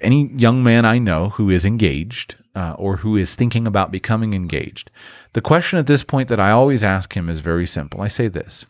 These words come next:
"Under what circumstances will your wife divorce you?" Usually no one has ever asked them that question, but I ask it,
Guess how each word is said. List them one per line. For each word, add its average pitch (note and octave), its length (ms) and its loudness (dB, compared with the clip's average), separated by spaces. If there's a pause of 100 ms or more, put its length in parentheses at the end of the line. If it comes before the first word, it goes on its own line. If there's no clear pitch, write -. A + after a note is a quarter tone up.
(680)
"Under D#3+ 240 6
what B3 220 2
circumstances F#2+ 1040 0 (480)
will A2+ 180 4
your G#2+ 100 6
wife E2+ 300 0
divorce E2+ 400 -4
you?" - 200 -14 (2750)
Usually F3 360 6
no C3+ 120 6
one B2 80 4
has G#2+ 100 4
ever F#2+ 200 4
asked F2 200 0
them F2+ 100 -6
that E2 120 -4
question, - 480 -4
but B2 100 -6
I C#3 60 0
ask D#3 240 2
it, - 160 -10